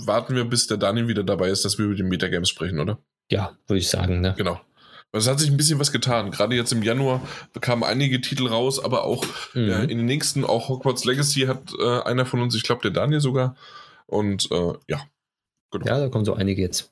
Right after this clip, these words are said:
Speaker 2: wieder.
Speaker 1: Exakt. Okay, dann danke dir und schön,
Speaker 2: Danke
Speaker 1: da kann
Speaker 2: auch.
Speaker 1: man jetzt mal sagen, schön, dass jetzt deine Verbindung, äh, gehalten hat. Toi, toi, toi.
Speaker 2: Ja.
Speaker 1: Kriegen wir's noch irgendwie hin,
Speaker 2: Komischerweise.
Speaker 1: die letzten Momente?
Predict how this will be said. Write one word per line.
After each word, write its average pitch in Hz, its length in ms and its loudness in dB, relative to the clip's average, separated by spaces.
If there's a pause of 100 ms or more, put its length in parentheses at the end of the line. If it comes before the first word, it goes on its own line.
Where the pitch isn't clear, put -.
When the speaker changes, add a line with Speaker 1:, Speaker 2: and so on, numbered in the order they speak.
Speaker 2:
wieder. 92 240 0 (120)
Speaker 1:
Exakt. - 640 -4 (580)
Okay, 254 260 0 (400)
dann 143 420 0 (160)
danke 185 260 0
dir 196 380 0 (440)
und 151 320 0
schön, - 460 0
Speaker 2:
Danke 101 200 -2
Speaker 1:
da 92 60 2
kann 120 100 2
Speaker 2:
auch. - 20 0
Speaker 1:
man 180 100 2
jetzt 170 160 -4
mal 143 100 2
sagen, 135 400 0 (200)
schön, 190 340 0
dass 143 300 0
jetzt - 300 0
deine 139 460 2 (280)
Verbindung, 156 760 0
äh, 135 320 2
gehalten 123 440 0
hat. 135 280 -2
Toi, 143 160 2
toi, 147 140 -2
toi. 170 120 0
Speaker 2:
Ja. 160 220 2 (140)
Speaker 1:
Kriegen 160 220 0
wir's 170 120 -2
noch 151 140 0
irgendwie 147 200 0
hin, 208 40 2
Speaker 2:
Komischerweise. 151 540 0
Speaker 1:
die 139 100 0
letzten 143 240 0
Momente? 151 420 0